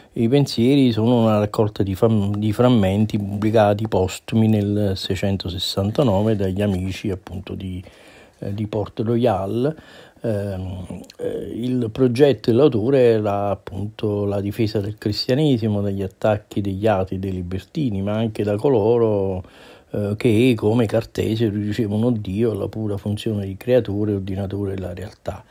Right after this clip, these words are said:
"Il cuore sente Dio, non la ragione. Ecco che cos'è la fede", scrive Pascal.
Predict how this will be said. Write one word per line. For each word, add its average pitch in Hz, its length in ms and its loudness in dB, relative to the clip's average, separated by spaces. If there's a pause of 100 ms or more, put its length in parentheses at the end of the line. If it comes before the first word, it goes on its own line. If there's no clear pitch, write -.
(520)
"Il 120 200 -4
cuore 135 300 6
sente 107 420 0
Dio, 127 300 6
non 101 220 0
la 98 100 -2
ragione. 104 840 2
Ecco 120 480 -2
che 101 160 -6
cos'è 104 280 -4
la 95 100 -4
fede", 85 500 -6 (420)
scrive 101 440 -2
Pascal. - 640 -8